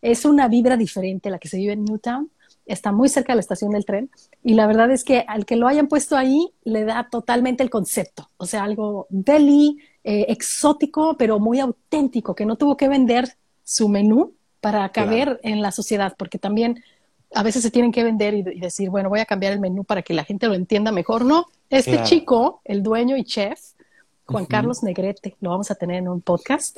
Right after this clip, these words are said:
Speaker 2: Excelente.
Speaker 1: Y nos va a platicar de toda la lucha que hizo para llevar a cabo este restaurante. Y la verdad es que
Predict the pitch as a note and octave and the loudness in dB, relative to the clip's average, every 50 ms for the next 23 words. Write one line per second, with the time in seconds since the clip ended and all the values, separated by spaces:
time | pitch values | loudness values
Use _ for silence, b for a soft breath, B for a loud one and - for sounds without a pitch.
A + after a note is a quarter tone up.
0 | _ _ _ - - A2+ G2+ G2 G2+ A2 A#2 A2 - F#2+ - _ _ _ _ B3 | _ _ _ -14 -12 -10 -10 -8 -8 -8 -8 -8 -10 -12 -12 _ _ _ _ 2
1 | A3 G#3+ G3 F#3 G3+ G#3 G#3 A3+ A3 - G3+ - - G3+ G3+ F#3+ b b b b | 4 4 4 4 2 2 2 0 -2 -2 -4 -4 -2 -4 -4 -4 b b b b
2 | b _ _ - F3 - _ _ - _ - A3 A3+ G#3 G#3 F#3+ F#3+ G3+ G3 - | b _ _ -6 -6 -6 _ _ -8 _ 0 0 2 2 0 0 0 0 0 0
3 | A#3 A3 - F#3+ F#3 F3 - A#3+ - - A3 G#3+ A3 A3 G3+ F3+ F3+ F#3 F3 - | -2 -2 -2 -2 -2 -2 -2 -4 0 2 2 2 2 2 0 -2 -4 -6 -6 -6
4 | F3+ F3 F3 F3 F3 - - - F3+ - - F#3+ F3+ F3 - - F#3 E3+ E3 F3+ | -6 -4 -4 -4 -6 -4 -6 -6 -8 -4 -4 -6 -6 -6 -6 -6 -6 -6 -6 -6
5 | E3+ E3+ - G3 F#3 F3 F3 E3+ F#3 F#3 G3 F#3+ - - G#3+ G#3+ | -6 -4 -4 -2 -2 -2 -2 -2 0 0 -2 0 0 0 0 0